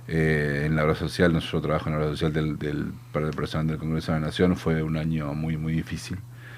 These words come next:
eh, donde teníamos que adaptarnos a nuevas situaciones y nuevas experiencias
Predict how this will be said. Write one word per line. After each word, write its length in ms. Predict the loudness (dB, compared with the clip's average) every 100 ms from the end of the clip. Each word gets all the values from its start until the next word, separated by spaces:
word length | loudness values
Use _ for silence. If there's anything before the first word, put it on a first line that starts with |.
| -16 -12 2
eh, 440 | 6 8 8 6
donde 300 | 6 6 6
teníamos 340 | 4 2 2 0
que 100 | 0
adaptarnos 560 | 0 2 2 4 2
a 260 | 0 -2 0
nuevas 300 | 2 2 2
situaciones 680 | 0 -4 2 8 10 10 6
y 40 |
nuevas 640 | 2 0 -2 -2 -4 -10 -16 -16 -16 -16 -16 -16 -16 -16 -14 -4
experiencias 1400 | -4 -2 6 10 12 12 12 10 6 8 10 10 6 -8